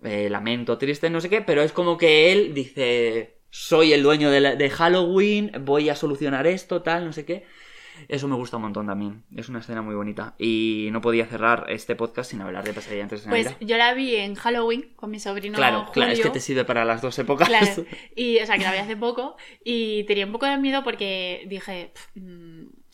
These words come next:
Speaker 2: O sea, mi sobrino
Speaker 1: No sé
Speaker 2: es
Speaker 1: cómo la va a recibir,
Speaker 2: Claro,
Speaker 1: ya.
Speaker 2: no sé cómo la va a recibir porque Tim Burton bastante oscuro.
Speaker 1: Sí.
Speaker 2: De hecho, eh, Disney, cuando estrenó esta película, no la estrenó con el nombre de Disney, sino con otra productora que ellos tenían, que no me acuerdo ahora mismo cómo se llama, porque tenían un poco de miedo de,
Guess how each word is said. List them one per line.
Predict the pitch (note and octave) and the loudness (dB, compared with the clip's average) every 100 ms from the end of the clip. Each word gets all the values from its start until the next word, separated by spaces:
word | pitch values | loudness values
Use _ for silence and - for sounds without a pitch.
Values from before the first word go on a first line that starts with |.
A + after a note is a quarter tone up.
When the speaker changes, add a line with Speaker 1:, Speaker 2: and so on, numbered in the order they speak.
| F#3 | -6
Speaker 2:
O | |
sea, | F#3+ F#3+ | -2 -2
mi | F#3 | -4
sobrino | F#3+ F3 F3+ G#3 G#3 | -10 -10 -6 -4 -2
Speaker 1:
No | |
sé | C3+ | -2
Speaker 2:
es | - | 0
Speaker 1:
cómo | C#3+ | 4
la | C3 | 4
va | |
a | |
recibir, | B2+ A#2+ A#2 A2 G#2+ | 4 -2 -2 -2 2
Speaker 2:
Claro, | A#3+ A#3 | 6 6
Speaker 1:
ya. | A3 | 4
Speaker 2:
no | G#3+ | -4
sé | A#3+ | -4
cómo | C4 C4+ | -2 2
la | A3+ | 2
va | G#3 G3+ | 4 2
a | |
recibir | G3 G3+ G#3 | 0 -4 -4
porque | G#3 G3 | -4 -10
Tim | F#3+ G3+ G3+ | -8 -6 -4
Burton | G3+ A3+ A#3 A#3 | -6 -6 -6 -4
bastante | A3+ G#3+ A3 A#3 | -4 -4 -4 -4
oscuro. | A3+ A#3 A3 - | -2 -2 -2 2
Speaker 1:
Sí. | C#3+ A#2 | 2 2
Speaker 2:
De | G2+ F#2+ | 0 -2
hecho, | G3+ B3+ C4 C4+ | -4 -6 -8 -6
eh, | G#3 G3 F#3+ F#3 F#3 F3+ F3 F3 | -6 -4 -6 -6 -8 -8 -10 -12
Disney, | F#3+ G3+ G#3 A3+ A#3 C#4+ - - - | -6 -4 -4 -4 -4 -6 -8 -20 -6
cuando | A3+ G3+ F#3+ | -4 -4 -6
estrenó | F#3+ F#3 F#3 F#3+ G#3 | -8 -10 -8 -6 -8
esta | G#3 A3+ A3 A3 | -4 -2 -2 -2
película, | G#3+ G#3+ A#3+ C4 | -4 -6 -6 -6
no | A#3+ A3+ | -4 -4
la | |
estrenó | A3 - G3 F#3+ | -4 -6 -8 -8
con | F#3 | -8
el | F#3 | -10
nombre | F#3 F3+ | -10 -8
de | F3+ | -10
Disney, | F#3+ A3+ C4+ - | -8 -6 -6 -6
sino | - G3+ | -6 -6
con | F#3+ F#3+ | -6 -10
otra | A3+ A#3 | -8 -4
productora | A#3 A#3 A#3 | -4 -4 -6
que | F#3 | -6
ellos | G3 G3 | -10 -10
tenían, | G#3+ A3+ A#3 A#3+ C#4 - | -8 -6 -6 -8 -14 -16
que | - F3+ | -12 -10
no | |
me | G3 | -8
acuerdo | G3+ G3+ | -6 -6
ahora | G#3 | -6
mismo | G#3+ F#3+ | -8 -10
cómo | F#3+ | -10
se | G3+ | -10
llama, | G3+ B3 | -6 -6
porque | B3 G3+ | -6 -8
tenían | F#3+ F#3 G3 | -8 -8 -8
un | A3+ | -2
poco | A3+ | -2
de | A3+ A3 | -2 -4
miedo | A3 B3 | -6 -4
de, | A#3+ G3+ F#3+ | -4 -4 -6